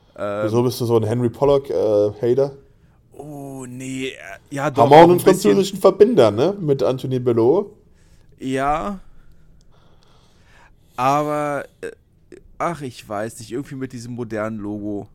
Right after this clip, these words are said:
Speaker 1: Dem, dem, ich weiß, es ist unfair, es
Speaker 2: Und in
Speaker 1: daran
Speaker 2: den, in den Tunnel
Speaker 1: festzumachen.
Speaker 2: wolltest du ja auch mal. Den, den, den, diesen, äh, Player Tunnel da. Den Tunnel Club in Northampton. Das stand auch noch auf deiner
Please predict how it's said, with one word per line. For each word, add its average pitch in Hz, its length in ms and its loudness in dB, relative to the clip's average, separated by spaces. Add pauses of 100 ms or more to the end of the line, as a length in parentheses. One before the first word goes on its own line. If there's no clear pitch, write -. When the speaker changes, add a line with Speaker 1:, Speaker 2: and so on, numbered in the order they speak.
(960)
Speaker 1:
Dem, 147 280 -4
dem, 156 300 -6 (100)
ich 127 200 -10
weiß, 185 300 -2
es 151 120 -10
ist 135 160 -10
unfair, 160 380 -2
es 127 80 -6
Speaker 2:
Und - 100 8
in 147 80 6
Speaker 1:
daran 139 140 10
Speaker 2:
den, 123 80 0
in 139 100 4
den 135 160 8
Tunnel 165 220 6
Speaker 1:
festzumachen. - 20 4
Speaker 2:
wolltest 175 240 8
du 185 60 -2
ja 165 60 10
auch 127 120 8
mal. 95 280 0 (180)
Den, 117 120 0
den, 110 180 0
den, 107 120 -4
diesen, 107 280 -8
äh, 107 260 -4
Player 110 400 0
Tunnel 107 300 -4
da. 101 240 -6 (100)
Den 120 100 -2
Tunnel 127 340 2
Club 107 280 -2 (420)
in 113 140 0
Northampton. 107 440 -2
Das 101 160 -4
stand 123 200 -2
auch 147 100 4
noch 170 80 4
auf 113 80 2
deiner 104 320 0